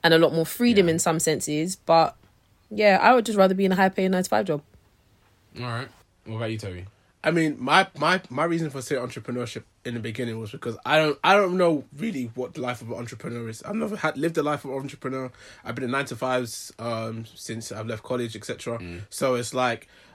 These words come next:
Speaker 3: I don't know what the life of an entrepreneur really is.
Speaker 2: Yeah.
Speaker 3: But from what I know from movies and what I <laughs> could say, like,
Speaker 2: This
Speaker 3: I know,
Speaker 2: guy.
Speaker 3: I know the Benjamins that it could bring.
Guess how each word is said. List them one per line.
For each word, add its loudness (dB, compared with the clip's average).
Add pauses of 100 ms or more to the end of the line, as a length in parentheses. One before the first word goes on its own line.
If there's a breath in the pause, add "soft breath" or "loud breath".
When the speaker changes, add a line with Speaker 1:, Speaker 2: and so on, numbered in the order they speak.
(160 soft breath)
Speaker 3:
I 4
don't 0
know 6
what 2
the -6
life -2
of -10
an -6
entrepreneur -6 (100)
really -4 (120)
is. 2
Speaker 2:
Yeah. -8
Speaker 3:
But 4
from -2
what 6
I 4
know 0
from -4
movies 0
and 2
what 0
I 2
<laughs> -8
could -2
say, 2
like, 2
Speaker 2:
This -8
Speaker 3:
I 6
know, 6
Speaker 2:
guy. -6 (220 loud breath)
Speaker 3:
I 6
know 4
the 2
Benjamins 4
that 2
it -4
could -2
bring. 6